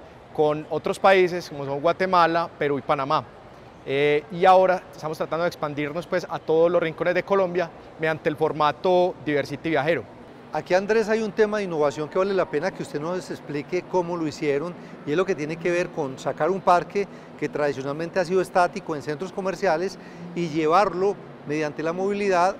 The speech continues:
Speaker 2: a diferentes ciudades y municipios.
Speaker 1: Básicamente,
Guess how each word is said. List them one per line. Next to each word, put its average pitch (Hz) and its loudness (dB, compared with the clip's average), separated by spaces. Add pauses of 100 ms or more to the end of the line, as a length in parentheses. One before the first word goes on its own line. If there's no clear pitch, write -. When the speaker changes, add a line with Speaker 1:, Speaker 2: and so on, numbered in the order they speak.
Speaker 2:
a 156 -4
diferentes 147 -4
ciudades 165 0 (360)
y 170 -4
municipios. 147 -8 (380)
Speaker 1:
Básicamente, 160 0